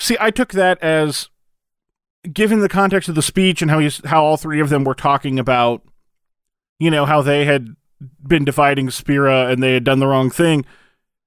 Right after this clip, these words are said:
Remember how we kept talking about all those times where it really felt like New Yevon and the Youth League were gonna go to war? That would not have been a very, that, that would have been very disruptive,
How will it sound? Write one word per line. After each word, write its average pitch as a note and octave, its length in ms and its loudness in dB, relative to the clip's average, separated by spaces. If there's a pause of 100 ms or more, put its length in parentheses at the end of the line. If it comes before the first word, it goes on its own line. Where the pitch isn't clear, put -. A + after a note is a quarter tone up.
(280)
Remember F#3+ 240 0
how A#3+ 100 2
we A3+ 100 2
kept A3+ 180 -4
talking G3+ 300 0
about G#3 160 0
all F3+ 100 4
those F3+ 160 0
times F3+ 280 0
where E3 120 0
it C#3 60 0
really D#3 240 2
felt D#3 200 -2
like C#3+ 160 -4
New D3 140 2
Yevon D3+ 320 0
and C3+ 100 0
the A#2+ 60 0
Youth B2+ 240 -2
League D#3 140 0
were D3 100 2
gonna C3 160 0
go C3+ 160 2
to B2+ 80 2
war? D#3+ 440 -2
That B3+ 300 -2
would A3 260 -4
not A3+ 220 2
have G#3+ 120 -2
been G#3 160 0
a G3 40 0
very, F#3+ 320 0 (340)
that, G3+ 260 0
that G3 180 0
would A#3 100 2
have F#3 120 -2
been F3 180 2
very F#3 220 2
disruptive, E3 600 -2